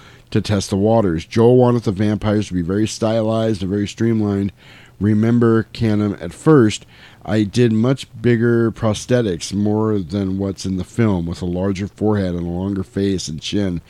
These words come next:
and showed it to Joel. He liked it, but he thought it was too much. Even though the test wasn't perfect, Canham was getting closer to Schumacher's vision." That was the special effects guy that did all the vampire shit. Those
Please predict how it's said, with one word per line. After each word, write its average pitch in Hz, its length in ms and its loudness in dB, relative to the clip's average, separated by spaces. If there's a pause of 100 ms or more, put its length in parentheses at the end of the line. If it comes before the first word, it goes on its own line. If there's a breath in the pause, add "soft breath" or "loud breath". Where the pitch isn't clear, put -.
(320 loud breath)
and 95 180 -4
showed 113 260 2
it 104 120 -4
to 92 120 -6
Joel. 101 380 0
He 98 140 0
liked 113 400 2
it, 135 140 4
but 107 100 2
he 98 60 0
thought 110 240 0
it 104 40 0
was 92 140 -4
too 113 220 0
much. 104 400 -2 (400 loud breath)
Even 110 220 0
though 110 120 0
the 98 80 -4
test 117 380 -2
wasn't 101 280 0
perfect, 113 480 -2
Canham 107 320 -2
was 95 200 -6
getting 98 320 -2
closer 104 380 -4
to 85 60 -8
Schumacher's 85 640 -6
vision." 76 360 -8 (260 soft breath)
That 101 80 -8
was 87 120 -8
the 80 60 -12
special 85 360 -8
effects 78 340 -8
guy 76 160 -6
that 73 140 -12
did 82 100 -8
all 78 140 -6
the 78 100 -6
vampire 76 320 -6
shit. 65 260 -12 (920 loud breath)
Those 151 500 6